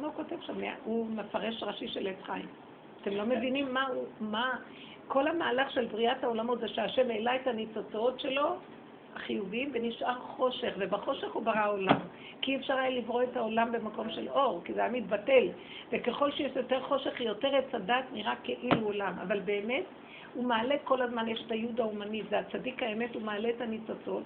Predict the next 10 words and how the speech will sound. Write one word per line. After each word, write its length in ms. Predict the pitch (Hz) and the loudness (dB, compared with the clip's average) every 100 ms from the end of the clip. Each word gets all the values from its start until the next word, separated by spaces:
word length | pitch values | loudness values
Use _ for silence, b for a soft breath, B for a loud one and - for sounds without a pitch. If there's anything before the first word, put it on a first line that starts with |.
| - B B | -8 B B
את 420 | - 359 - - | 4 4 2 -2
צדיק 360 | - 190 277 - | 0 2 0 0
האמת 280 | 240 233 226 | 2 2 0
בתוכך, 500 | 202 214 - 254 254 | -4 -4 0 0 0
את 120 | - | -2
הולכת, 380 | 226 226 233 - | 0 0 0 0
ההוא 160 | 233 247 | 0 2
כועס, 300 | 254 247 277 269 | 4 8 6 4
תעלי 300 | 208 196 220 | 0 2 2
אותו. 300 | 208 - 185 | 0 -2 -4